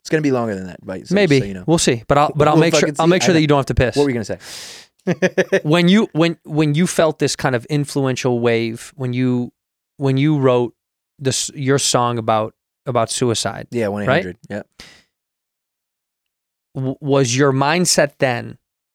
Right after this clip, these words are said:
Speaker 2: so different than it is now that when you came out of quote unquote retirement,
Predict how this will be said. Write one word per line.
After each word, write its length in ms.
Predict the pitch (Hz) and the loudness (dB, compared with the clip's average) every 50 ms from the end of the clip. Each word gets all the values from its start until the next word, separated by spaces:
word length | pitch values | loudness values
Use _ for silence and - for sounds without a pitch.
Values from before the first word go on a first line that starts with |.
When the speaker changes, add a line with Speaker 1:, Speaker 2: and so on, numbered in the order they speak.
| _ _ - | _ _ -14
Speaker 2:
so 300 | - - - 156 151 143 | -8 -2 0 2 2 2
different 400 | 123 135 135 - - 131 120 - | 2 2 0 0 0 -2 0 0
than 140 | 127 123 | 0 0
it 100 | 123 120 | 0 0
is 200 | 120 117 117 - 127 | 0 0 0 0 -2
now 520 | 123 120 117 117 117 113 113 110 117 - _ _ _ - | -2 0 0 0 0 0 -2 -2 -6 -10 _ _ _ -2
that 260 | 131 131 127 - _ _ | 0 0 0 0 _ _
when 180 | - 135 131 127 | -2 -2 0 0
you 80 | 127 | -2
came 380 | 120 - - 143 139 139 135 131 - | -2 -2 -2 0 0 0 0 0 0
out 180 | 135 131 127 | 0 0 0
of 80 | 127 - | 0 -2
quote 200 | - - 143 135 | 0 0 0 2
unquote 300 | 131 127 - 139 127 - | 0 0 0 0 -2 0
retirement, 680 | - 123 - - 143 139 135 131 123 120 117 110 110 - | -2 -6 -6 -2 0 0 2 2 2 2 0 -2 -2 -4